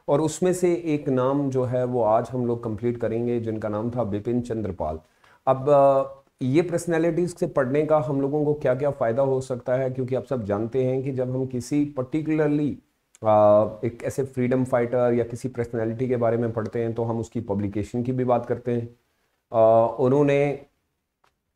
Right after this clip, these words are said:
किस तरीके से इंडिया की फ्रीडम में पार्टिसिपेट किया, uh, उनका जो है कंट्रीब्यूशन सोसाइटी के लिए क्या रहा है। तो जब आप क्लियरली उनको हर एक पर्सपेक्टिव socially, इकोनॉमिकली या पॉलिटिकली देखते हैं, तो फिर आपके लिए आंसर देना मेंस में बहुत ईजी हो जाता है।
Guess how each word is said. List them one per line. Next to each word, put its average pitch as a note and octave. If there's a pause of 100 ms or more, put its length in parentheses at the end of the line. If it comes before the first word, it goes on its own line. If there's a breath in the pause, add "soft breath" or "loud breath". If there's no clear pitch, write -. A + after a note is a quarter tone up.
(120)
किस C#3+
तरीके C#3
से C#3
इंडिया C3
की C#3
फ्रीडम B2+
में B2+
पार्टिसिपेट B2
किया, B2 (540)
uh, A2+
उनका C3
जो C#3
है C#3
कंट्रीब्यूशन B2
सोसाइटी A2+
के C#3+
लिए C#3
क्या C3
रहा A#2+
है। A#2 (100)
तो C#3+
जब D3
आप D#3 (420)
क्लियरली C#3
उनको D#3+
हर C#3+
एक D3+
पर्सपेक्टिव C3
socially, C3
इकोनॉमिकली B2
या A#2
पॉलिटिकली A#2
देखते A#2+
हैं, A#2+ (440 soft breath)
तो D3+
फिर F3
आपके D#3
लिए E3
आंसर C#3
देना C3+
मेंस C3+
में C3
बहुत A2+
ईजी G2+
हो F#2
जाता D#2
है। C#2+